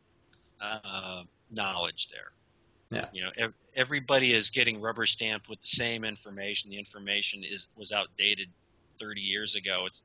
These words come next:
Speaker 1: which means it's still outdated today.
Speaker 2: Mm-hmm.
Speaker 1: And all of that is kind of shocking because the information's out there. I mean, everything you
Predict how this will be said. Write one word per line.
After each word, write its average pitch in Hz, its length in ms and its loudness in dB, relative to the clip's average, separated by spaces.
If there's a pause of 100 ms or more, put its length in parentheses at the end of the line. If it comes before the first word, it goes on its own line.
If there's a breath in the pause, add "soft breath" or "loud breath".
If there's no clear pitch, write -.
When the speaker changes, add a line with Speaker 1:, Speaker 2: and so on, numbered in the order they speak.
Speaker 1:
which - 220 -12
means 95 200 -12
it's - 80 -10
still 98 240 -2
outdated 90 400 0
today. 85 340 2 (280 loud breath)
Speaker 2:
Mm-hmm. 120 260 4 (560 loud breath)
Speaker 1:
And 107 520 6 (520 soft breath)
all 143 220 6
of 123 100 -2
that 120 220 6
is 104 120 -2
kind 127 240 0
of 98 100 -8
shocking 175 600 0 (280)
because 131 640 0 (220)
the 135 120 4
information's 120 680 -2
out 151 340 -6
there. 78 120 -16 (260)
I 123 40 -8
mean, 127 220 -4
everything 180 540 -4
you 151 200 -6